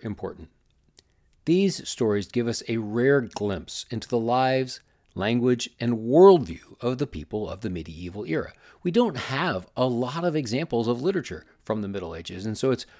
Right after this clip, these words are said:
harder to get a picture of how people actually lived, what they valued, how they saw the world. We have a lot more info on the daily lives of, like, the Romans,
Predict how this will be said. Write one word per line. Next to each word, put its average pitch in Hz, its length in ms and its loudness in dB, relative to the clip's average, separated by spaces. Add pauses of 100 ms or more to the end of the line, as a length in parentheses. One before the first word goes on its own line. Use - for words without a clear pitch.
(100)
harder 135 380 0
to 127 140 -4
get 120 100 2
a 107 60 -2
picture 110 340 -2
of - 80 -8
how 110 140 -2
people 98 360 -4
actually 95 320 -6
lived, 101 340 -4
what 95 140 -8
they 90 120 -8
valued, 95 600 -4 (600)
how - 200 -6
they 113 140 -2
saw 104 360 -4
the 92 80 -6
world. 87 440 -12 (380)
We 147 120 0
have 127 180 -2 (180)
a 143 80 0
lot 160 520 2
more 123 240 0
info 95 480 -8
on 101 160 -8
the 98 100 -4
daily 117 440 0
lives 95 340 -4
of, 101 160 -6
like, 98 200 -8
the 101 120 -4
Romans, 98 720 -2